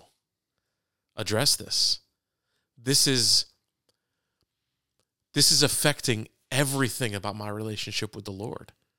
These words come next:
And I haven't had, because I don't wanna, right, and then, and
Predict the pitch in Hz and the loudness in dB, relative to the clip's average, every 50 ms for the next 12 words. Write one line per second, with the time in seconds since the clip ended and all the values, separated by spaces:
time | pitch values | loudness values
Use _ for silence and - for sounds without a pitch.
0 | _ _ _ _ _ _ _ _ - - 104 104 117 127 117 127 123 117 117 120 | _ _ _ _ _ _ _ _ -10 -4 -2 0 2 2 2 2 2 2 0 -4
1 | 117 110 113 110 110 104 104 104 - - - 104 - - 120 113 104 104 104 104 | -4 -2 -2 0 0 -2 -4 -6 -10 -10 -10 -10 -4 0 0 2 2 2 0 0
2 | 107 110 - 110 107 104 101 98 98 95 _ _ _ _ _ _ _ _ _ _ | 0 0 0 -2 -2 0 -2 -4 -4 -6 _ _ _ _ _ _ _ _ _ _
3 | _ - 127 135 139 - 143 123 127 127 - 151 139 123 | _ 0 0 2 2 2 2 0 0 0 0 0 -2 -2